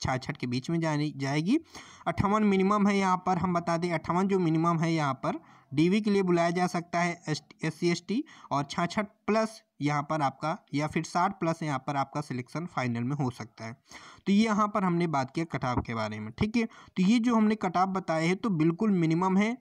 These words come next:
और ना ही बिल्कुल हमने मैक्सिमम बताया, हमने दोनों को रेशियो लेकर बताया, ठीक है।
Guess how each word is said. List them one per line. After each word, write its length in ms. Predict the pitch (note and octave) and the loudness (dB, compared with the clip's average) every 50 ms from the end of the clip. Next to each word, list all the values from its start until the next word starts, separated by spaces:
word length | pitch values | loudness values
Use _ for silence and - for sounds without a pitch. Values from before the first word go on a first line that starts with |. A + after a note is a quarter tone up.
| _ - - | _ -6 -2
और 140 | D#3+ E3 D#3 | -2 -2 0
ना 200 | D3+ D#3 D#3+ F3 | 0 2 2 4
ही 160 | G#3 A#3+ A#3+ | 4 4 4
बिल्कुल 340 | G#3 G3+ F#3 F#3 G3+ F#3+ F#3 | 4 2 2 2 2 4 4
हमने 200 | F3+ F3 E3+ E3+ | 4 4 4 4
मैक्सिमम 420 | D#3+ D3 C#3 C3+ C3+ C#3+ D3+ C#3+ | 4 2 2 2 2 2 2 2
बताया, 260 | B2+ B2 - A#2+ A2+ - | 0 -2 -4 -6 -4 -2
हमने 180 | F#3 G3 G3 | 0 0 0
दोनों 360 | F3 D#3+ E3 E3+ F3+ G#3+ A#3 | 0 2 2 2 4 2 2
को 140 | A3 - G3 | 0 0 0
रेशियो 320 | E3+ D#3+ D3+ C#3+ - E3 E3 | 2 2 2 2 2 2 2
लेकर 300 | D#3+ D3 C3+ - D3 C#3 | 2 2 0 -2 -4 -4
बताया, 400 | C3 A#2 - - A2 A2 A2 G#2+ | -4 -6 -6 -6 -6 -6 -6 -6
ठीक 240 | - - G#2+ A#2 | -4 -4 -4 -2
है। 80 | F#3+ | -2